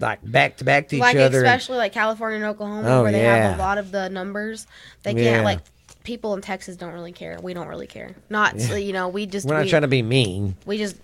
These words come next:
Speaker 2: we just go in with whatever. But, like, Oklahoma, like, where the people, like, where people are,
Speaker 1: Yeah.
Speaker 2: like, really mean about it and stuff,
Speaker 1: I
Speaker 2: they
Speaker 1: didn't
Speaker 2: can't.
Speaker 1: know. Huh. I didn't know it was a hit that far.
Speaker 2: Yeah.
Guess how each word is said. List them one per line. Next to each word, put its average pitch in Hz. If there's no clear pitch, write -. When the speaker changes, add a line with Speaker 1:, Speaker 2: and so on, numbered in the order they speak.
Speaker 2:
we 214
just 190
go 190
in 180
with 175
whatever. 175
But, 185
like, 175
Oklahoma, 196
like, 185
where 214
the 214
people, 220
like, 208
where 190
people 196
are, 139
Speaker 1:
Yeah. 123
Speaker 2:
like, 87
really 175
mean 180
about 170
it 165
and 170
stuff, 175
Speaker 1:
I 123
Speaker 2:
they 139
Speaker 1:
didn't 101
Speaker 2:
can't. 107
Speaker 1:
know. 101
Huh. 139
I -
didn't 139
know 143
it 143
was 104
a 95
hit 98
that 110
far. 101
Speaker 2:
Yeah. -